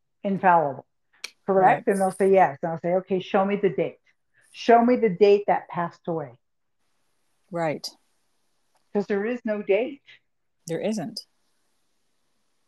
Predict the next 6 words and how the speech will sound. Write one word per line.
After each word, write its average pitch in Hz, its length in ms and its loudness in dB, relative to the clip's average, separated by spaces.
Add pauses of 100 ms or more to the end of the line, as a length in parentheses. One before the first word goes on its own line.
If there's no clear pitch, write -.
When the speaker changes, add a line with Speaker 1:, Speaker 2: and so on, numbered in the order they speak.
(3250)
Speaker 2:
But 170 140 0
it 156 60 -2
just, 160 180 -6
it 170 180 -2
grieves 170 460 -4
me. 131 260 -12